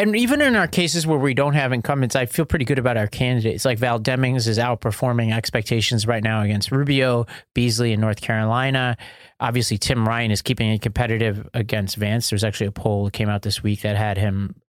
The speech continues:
ahead by a point. Now, when you factor in fundamentals, those races still look really tough because even if the polls tell us that they're ahead today, you know, their opponents often have more money than them. They have more name recognition in certain cases, like what you're talking about. But they also,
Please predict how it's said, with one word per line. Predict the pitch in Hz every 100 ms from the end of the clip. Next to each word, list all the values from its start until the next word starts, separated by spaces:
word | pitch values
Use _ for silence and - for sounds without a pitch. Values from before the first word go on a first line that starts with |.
| _ -
ahead | 101 - 107
by | 127 131
a |
point. | - 165 165 -
Now, | 131 120 113
when | 110 151
you | 143
factor | - 165 151 165
in | 123
fundamentals, | 110 156 123 107 135 170 110 - - - - -
those | - 127
races | 139 135 120
still | - 156
look | 127 -
really | 120 104 98
tough | - 143 101 -
because | - 107 - 110 101 - - - -
even | 127 131
if | 120
the | -
polls | - 131 120 107
tell | - 117
us | 107 -
that | 110 -
they're | 107 107
ahead | 104 101
today, | - 127 156 127 113 - - - - - _ _ _
you | 104
know, | 98
their | 110 101
opponents | - - 120 110
often | 107 104 104
have | 104
more | 107 110
money | 151 165
than | 139 127
them. | 123 120
They | 110
have | 107
more | 113 113
name | 110 110
recognition | 107 110 107 104 - 107 107 107
in | 113 101
certain | - 104
cases, | 117 107 - 107
like | 107
what | 110 107
you're | 107
talking | - 120 113 113
about. | 110 113 104
But | 113
they | 127
also, | 131 123 139 117 104